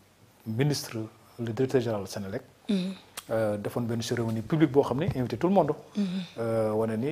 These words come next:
Speaker 1: am na benn société boo xam ne filiale u Sénélec la.
Speaker 2: Mhm.
Speaker 1: Boo xam ne Sénélec am na ci trente-quatre pour cent. Et que am na ay doomu Sénégal yoo xam ne noo ca nekk, ñu tuddee ko Akilee.
Speaker 2: Mm.
Speaker 1: Euh,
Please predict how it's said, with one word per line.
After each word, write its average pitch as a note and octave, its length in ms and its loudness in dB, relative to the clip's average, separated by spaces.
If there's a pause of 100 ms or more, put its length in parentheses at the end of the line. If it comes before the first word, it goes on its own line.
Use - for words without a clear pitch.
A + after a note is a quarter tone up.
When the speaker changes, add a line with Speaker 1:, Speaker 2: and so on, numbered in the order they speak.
(120)
Speaker 1:
am A#2 120 -4
na A2+ 100 -2
benn A2 360 -2
société A2 380 -6
boo A2 140 -2
xam G#2+ 200 -2
ne C3 100 -2
filiale A2 420 -4
u - 40 -6
Sénélec G2 380 -8
la. C3 60 0 (360)
Speaker 2:
Mhm. E3+ 60 -10 (220)
Speaker 1:
Boo G2+ 200 -6
xam G#2 200 -6
ne G2+ 100 -6
Sénélec G#2 480 -8
am A#2 100 -6
na G#2+ 100 -4
ci G#2+ 120 -10
trente-quatre A#2 440 -6
pour G#2 140 -10
cent. C3+ 300 -8 (560)
Et A#2 60 -8
que - 120 -6
am A2+ 180 -6
na G#2+ 80 -4
ay G#2 140 -6
doomu B2+ 300 2
Sénégal G#2+ 440 -2
yoo G2 100 -6
xam G2+ 160 -8
ne A2 80 -4
noo G#2+ 240 -4
ca A2 80 -6
nekk, G2+ 220 -8 (440)
ñu A2 60 -8
tuddee G#2 200 -12
ko - 120 -12
Akilee. F#2 400 -12 (280)
Speaker 2:
Mm. E3 220 -6 (1300)
Speaker 1:
Euh, G#2 360 -2